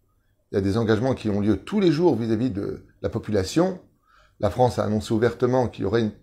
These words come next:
pénurie aussi d'électricité. Je ne sais pas si ça se dit pénurie d'électricité, en tout cas, qu'il va falloir faire énormément d'économies. Une sécheresse sans précédent après les inondations de l'hiver, une sécheresse qui s'annonce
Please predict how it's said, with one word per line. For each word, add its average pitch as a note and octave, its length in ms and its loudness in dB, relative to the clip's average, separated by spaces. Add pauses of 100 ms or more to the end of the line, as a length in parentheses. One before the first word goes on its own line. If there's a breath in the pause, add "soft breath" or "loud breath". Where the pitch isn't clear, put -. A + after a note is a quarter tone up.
(140)
pénurie C3+ 340 2
aussi A2+ 260 -2
d'électricité. D#3 720 0
Je - 60 4
ne - 320 -20
sais - 60 -20
pas A2 100 -2
si - 100 -10
ça B2 140 -2
se G#2 40 0
dit A#2+ 80 -4
pénurie A2 300 0
d'électricité, B2 440 -2
en D3+ 80 2
tout A#2+ 120 -6
cas, C3+ 320 2 (420 loud breath)
qu'il A#2 100 0
va A#2 60 4
falloir B2 220 2
faire C3+ 260 0
énormément E3 880 4
d'économies. B2+ 580 0 (220)
Une D#3+ 140 4
sécheresse D3 580 2
sans G3+ 180 0
précédent D#3 640 0 (340 soft breath)
après - 200 2
les C3+ 240 4
inondations E3+ 560 4
de C#3+ 80 6
l'hiver, C#3 500 6
une A2 100 -2
sécheresse B2 540 0
qui - 100 -16
s'annonce G2+ 520 -2